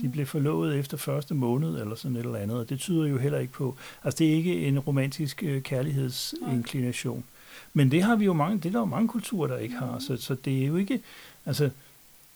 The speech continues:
Speaker 2: den mærkværdiggør måske den norm, vi har, hvor vi tænker på, jamen, kan ægteskab eller forlovelse, det er noget, man gør med folk, man er forelsket i. Øh, men det har, sådan har det jo historisk set ikke nødvendigvis altid været. Slet ikke i de herskende kredse,
Speaker 1: Mhm.
Speaker 2: hvor man er nødt til at tænke på magtalliancer og,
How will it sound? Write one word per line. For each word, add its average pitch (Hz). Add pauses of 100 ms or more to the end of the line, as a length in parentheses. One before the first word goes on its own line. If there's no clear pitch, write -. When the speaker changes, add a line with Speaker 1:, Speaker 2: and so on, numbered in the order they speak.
Speaker 2:
den 143
mærkværdiggør 165
måske 139
den 147
norm, 139
vi 196
har, 175
hvor 131
vi 123
tænker 131
på, 135
jamen, 120
kan 131
ægteskab 135
eller 120
forlovelse, 131
det 120
er 123
noget, 143
man 143
gør 123
med 143
folk, 131
man 143
er 123
forelsket 135
i. 127 (500)
Øh, 131
men 127
det 143
har, 170
sådan 185
har 220
det 175
jo 139
historisk 160
set 156
ikke 160
nødvendigvis 139
altid 208
været. 127
Slet 165
ikke 190
i 135
de 120
herskende 135
kredse, 113
Speaker 1:
Mhm. 120
Speaker 2:
hvor 120
man 117
er 120
nødt 143
til 175
at 156
tænke 139
på 156
magtalliancer 131
og, 131